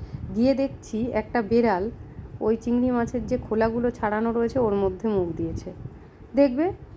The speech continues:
বেড়াল যখন ঘরে ঢোকে তখন চুপচাপ চোরের মতো ঢোকে, টেরও পাওয়া যায় না যতক্ষণে না একটা ক্ষতি করে ফেলে। এখন তো মাছগুলো বেঁচে গেল, ভাগ্যিস আমি ঘরে গিয়েছিলাম, তাই গিয়ে দেখছি খোলা পর্যন্তই ছিল, আর যদি একটু ঘরে না যেতাম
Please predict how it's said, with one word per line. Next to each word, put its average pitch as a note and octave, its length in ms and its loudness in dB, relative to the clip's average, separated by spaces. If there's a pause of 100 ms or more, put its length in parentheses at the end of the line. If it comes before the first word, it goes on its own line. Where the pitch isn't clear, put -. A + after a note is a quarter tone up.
(100)
বেড়াল B3+ 340 4
যখন B3+ 320 0
ঘরে G#3 260 2
ঢোকে B3+ 240 0
তখন A#3+ 260 -4 (240)
চুপচাপ C4 560 2
চোরের A#3+ 260 2
মতো A3+ 240 -2
ঢোকে, G#3+ 260 -2
টেরও A#3+ 340 4
পাওয়া G3+ 260 4
যায় F#3+ 220 2
না F#3 80 0
যতক্ষণে A3+ 580 -2
না A#3 100 2
একটা A3+ 200 -2
ক্ষতি G#3 280 -4
করে F3 220 -4
ফেলে। E3+ 240 -6 (1000)
এখন B3+ 380 2
তো D4+ 120 4
মাছগুলো B3 540 2
বেঁচে G#3+ 320 2
গেল, F#3 220 0
ভাগ্যিস A3 460 0
আমি A#3 180 4
ঘরে G#3+ 280 4
গিয়েছিলাম, F#3+ 540 -2 (360)
তাই A#3 220 6
গিয়ে A#3 240 2
দেখছি A#3+ 360 2
খোলা A3+ 320 4
পর্যন্তই A#3+ 680 2
ছিল, F#3+ 260 -6 (600)
আর A3 160 4
যদি A#3 260 2
একটু A#3+ 220 -4
ঘরে A3 280 6
না C4 140 4
যেতাম A3+ 360 2